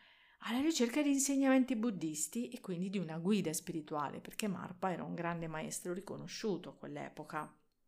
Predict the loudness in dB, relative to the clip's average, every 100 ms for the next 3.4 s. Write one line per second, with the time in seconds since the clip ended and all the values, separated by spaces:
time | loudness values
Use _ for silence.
0 | _ _ _ _ _ _ _ -20 -20 -20
1 | -20 -20 -20 -18 -2 2 4 2 -2 -2
2 | -2 -4 -6 -2 2 4 4 2 -4 _
3 | 0 0 -2 -10